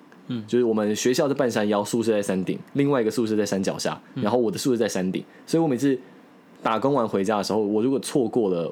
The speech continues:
Speaker 2: 我如果要打工那比较晚，我会骑脚踏车，然后我就骑脚踏车一路从山脚骑到山顶。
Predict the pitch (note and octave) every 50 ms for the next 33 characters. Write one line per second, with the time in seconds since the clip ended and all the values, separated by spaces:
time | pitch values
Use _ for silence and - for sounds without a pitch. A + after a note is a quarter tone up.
0 | - - - A#2+ B2+ E3 E3 D3+ C3+ C#3+ D3 D3+ G#2 G2 G2 G#2+ A2 A#2 G#2 F2
1 | G2+ G2+ G2+ F2+ D#2+ E2 G2+ G2+ - - - F2 D#2 D#2 E2+ D#2+ E2 - - C2+
2 | - - - - - - - G#2+ G#2+ A2+ A2+ A#2+ A2+ - G#2+ G2+ G#2 G2 G2 G2
3 | G#2 F2+ - G#2 A2 A#2+ A#2 A2 - F#2+ F#2+ - - - A#2+ A2+ A#2 A#2 - -
4 | - - - - - - - - - - - - A2 A2 - G2 G2 F#2+ E2 -